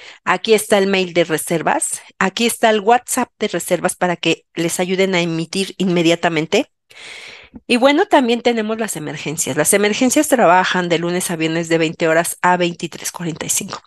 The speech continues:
Sábados a partir de las siete de la noche a las veintitrés cuarenta y cinco. Y domingos todo el día, desde las nueve de la mañana hasta las veintitrés cuarenta y cinco. Está el mail,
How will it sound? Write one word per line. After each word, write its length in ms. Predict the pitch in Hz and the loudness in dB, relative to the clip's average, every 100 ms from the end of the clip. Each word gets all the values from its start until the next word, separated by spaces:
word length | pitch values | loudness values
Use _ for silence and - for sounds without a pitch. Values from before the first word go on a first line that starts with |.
| _ - - - - - - | _ -18 -14 -14 -16 -18 -6
Sábados 640 | - - 240 254 254 254 - | 2 4 6 6 4 2 0
a 120 | 196 | -2
partir 300 | - 180 202 | 0 0 0
de 140 | 185 196 | 2 2
las 140 | 175 | 2
siete 260 | - 185 190 | 0 0 2
de 80 | 165 | 2
la 140 | 151 | 0
noche 260 | 185 - 240 | -2 -2 -2
a 40 | |
las 160 | 208 151 | 0 -2
veintitrés 440 | 147 160 156 165 | -6 -8 -10 -8
cuarenta 320 | - 165 156 | -6 -4 -2
y 20 | |
cinco. 260 | 156 185 - - | 0 0 -2 2
Y 80 | |
domingos 760 | 220 226 240 254 247 247 254 - | 4 6 6 6 6 4 2 0
todo 200 | 214 196 | 0 2
el 120 | 196 185 | 2 2
día, 300 | 214 185 160 | 2 2 2
desde 320 | 160 156 170 | -2 0 0
las 160 | 165 | 0
nueve 180 | 165 180 | 0 0
de 80 | 180 | 2
la 80 | 165 | 0
mañana 380 | 151 156 180 208 | -2 -4 -4 -6
hasta 240 | - 160 | -4 -4
las 160 | 143 147 | -2 -4
veintitrés 420 | 147 - - - | -6 -8 -10 -8
cuarenta 320 | 175 160 - | -8 -10 -10
y 40 | |
cinco. 280 | - 170 - _ _ _ _ _ _ _ _ | -14 -14 -20 _ _ _ _ _ _ _ _
Está 300 | 165 - 202 | -6 0 0
el 100 | 214 | 0
mail, 300 | 214 208 311 | 0 -2 -4